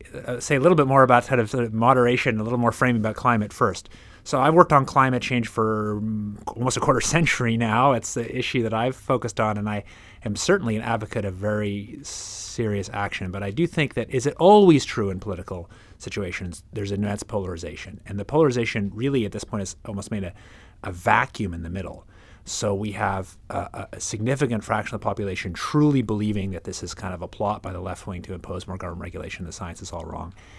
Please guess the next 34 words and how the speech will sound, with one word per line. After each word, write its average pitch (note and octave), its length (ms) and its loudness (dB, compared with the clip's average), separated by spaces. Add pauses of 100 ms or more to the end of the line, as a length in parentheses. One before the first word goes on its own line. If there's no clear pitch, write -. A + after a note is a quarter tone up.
(280)
And B2+ 160 -2
a B2 60 0
significant C#3+ 720 0
portion B2+ 280 0
on G#2+ 80 -2
the A2+ 80 -2
left C#3 300 0
truly C#3+ 240 2
believing A2+ 340 0
this G#2+ 160 -4
is G#2 120 -8
like F#2 160 -8
an F#2+ 80 -10 (100)
existential A2 720 -6
threat F#2 300 -10
to - 80 -16
humanity. - 560 -12
And G2 100 -10
I A2+ 80 -6
think - 260 -6
neither G#2+ 520 -4
of - 120 -12
those - 220 -8
is - 80 -14
true. - 260 -10
I E2 60 -16
think - 180 -10
it F#2+ 80 -6
is F2+ 140 -8
a E2 80 -8
very G2+ 380 -6
serious A#2 320 -2
environmental G2+ 340 -4
problem, G2+ 400 -4